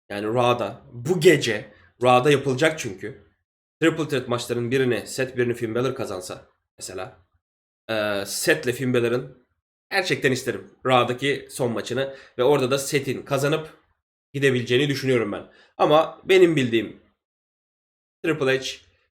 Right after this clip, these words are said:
farklı şeyler de yapabilir. Bilemiyorum. Ben Edge ve Seth Rollins'i yirmi yedi Mayıs'ta Night of Champions'ta Arabistan'da düzenlenecek olan, sekizde başlayacak olan Türkiye saatiyle turnuvanın finalinde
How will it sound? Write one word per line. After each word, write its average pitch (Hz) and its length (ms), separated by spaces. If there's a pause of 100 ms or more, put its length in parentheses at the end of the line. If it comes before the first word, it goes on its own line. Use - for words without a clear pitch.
(160)
farklı 214 260
şeyler 143 400
de 143 40
yapabilir. 117 520
Bilemiyorum. 117 640
Ben 180 440 (140)
Edge 165 380
ve 139 160
Seth 160 400
Rollins'i 131 520 (300)
yirmi 156 260
yedi 165 160
Mayıs'ta 120 380
Night 135 120
of 151 120
Champions'ta 123 520
Arabistan'da 127 540
düzenlenecek 98 520
olan, 82 200
sekizde 117 420
başlayacak 104 320
olan 95 160
Türkiye 95 260
saatiyle 82 560 (640)
turnuvanın 131 360
finalinde 139 760